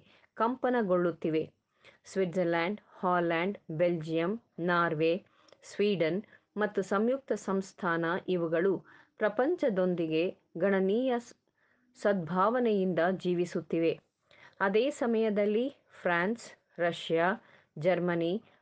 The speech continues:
ಆಸ್ಟ್ರಿಯಾ ಮತ್ತು ಇಟಲಿ ದೇಶಗಳು ಹಲ್ಲುಗಳಿಗೆ ಶಸ್ತ್ರಸಜ್ಜಿತವಾಗಿ ಮತ್ತು ಸಾಧನಗಳ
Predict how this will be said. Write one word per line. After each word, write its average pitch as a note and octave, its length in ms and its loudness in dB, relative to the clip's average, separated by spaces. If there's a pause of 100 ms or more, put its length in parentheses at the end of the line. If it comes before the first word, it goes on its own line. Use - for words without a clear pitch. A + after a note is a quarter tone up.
ಆಸ್ಟ್ರಿಯಾ F3+ 640 -2
ಮತ್ತು F#3 320 -2
ಇಟಲಿ G3 520 -2
ದೇಶಗಳು F3 560 0 (400)
ಹಲ್ಲುಗಳಿಗೆ G#3 800 0 (320)
ಶಸ್ತ್ರಸಜ್ಜಿತವಾಗಿ F#3+ 1600 -2 (360)
ಮತ್ತು F#3+ 300 -2
ಸಾಧನಗಳ G#3+ 680 0